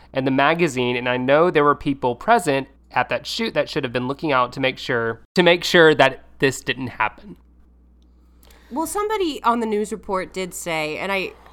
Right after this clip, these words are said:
Speaker 2: I don't know if they meant it in a chastising way or not, but they did say that there was probably, like, you know, hundreds of takes of this photo.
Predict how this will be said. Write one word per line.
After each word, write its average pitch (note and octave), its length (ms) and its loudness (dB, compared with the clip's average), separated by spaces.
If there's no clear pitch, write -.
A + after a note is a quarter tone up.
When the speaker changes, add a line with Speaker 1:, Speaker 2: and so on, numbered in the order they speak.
Speaker 2:
I B3 60 -4
don't C#4+ 140 -2
know A3 100 -2
if G#3+ 100 -6
they F#3+ 120 -6
meant F3 220 -8
it E3 100 -8
in D#3+ 80 -10
a D#3+ 60 -6
chastising C#3+ 640 -8
way C#3 100 -10
or C3+ 100 -12
not, C3+ 200 -10
but - 80 -16
they F#3+ 120 -10
did B3+ 280 -10
say D#3+ 280 -6
that C#3+ 160 -14
there D#3+ 140 -6
was D#3+ 120 -8
probably, E3 340 -6
like, C#3+ 300 -12
you F3+ 100 -12
know, C3+ 160 -8
hundreds C#3 400 -12
of C3 80 -16
takes B2 280 -16
of - 100 -20
this A2 140 -20
photo. - 400 -18